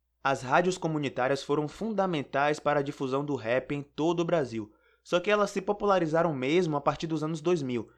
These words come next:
e por isso serão abordadas no próximo episódio aqui do Reg de Rap.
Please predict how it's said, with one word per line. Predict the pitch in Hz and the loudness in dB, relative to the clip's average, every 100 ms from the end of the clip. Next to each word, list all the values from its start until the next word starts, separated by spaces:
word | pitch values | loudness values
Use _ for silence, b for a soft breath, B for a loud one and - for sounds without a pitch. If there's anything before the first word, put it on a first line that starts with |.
| b b | b b
e | |
por | 156 175 | -2 0
isso | 180 190 | 0 -2
serão | - 175 165 170 | 0 2 2 2
abordadas | 156 143 127 135 139 | 2 0 4 2 2
no | 139 135 | -2 -4
próximo | 135 151 175 175 156 | 0 2 2 2 -4
episódio | 147 120 123 120 | -2 0 0 -2
aqui | 120 | -6
do | 127 | -6
Reg | 117 123 | -4 -4
de | 127 | -4
Rap. | 135 110 95 | -6 -6 -6